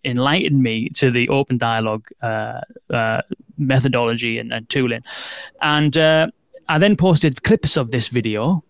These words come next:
online and on LinkedIn. And the one clip in particular that seemed to do the rounds and got a good discussion going on was a clip that I shared, which was all around,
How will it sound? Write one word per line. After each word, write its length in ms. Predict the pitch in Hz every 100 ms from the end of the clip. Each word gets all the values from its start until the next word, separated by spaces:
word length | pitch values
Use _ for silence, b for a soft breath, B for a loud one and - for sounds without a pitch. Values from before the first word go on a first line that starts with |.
| -
online 420 | 135 120 110 123
and 100 | 170
on 120 | 131
LinkedIn. 320 | 117 117 117
And 100 | 135
the 60 | 165
one 200 | 175 240
clip 220 | 214 226
in 80 | 180
particular 500 | 160 226 185 151 135
that 120 | 139
seemed 320 | - 202 196
to 60 | -
do 180 | 165 156
the 100 | 135
rounds 400 | 151 135 120 120
and 100 | 127
got 140 | 135
a 60 | 131
good 200 | 151 139
discussion 420 | 135 - 151 135
going 260 | 120 113 113
on 220 | 113 117
was 120 | 120
a 60 | 127
clip 300 | - 175 -
that 160 | 151
I 100 | 131
shared, 460 | 123 - 135 123 123
which 160 | 127 -
was 80 |
all 200 | 127 147
around, 500 | 135 123 120 120 123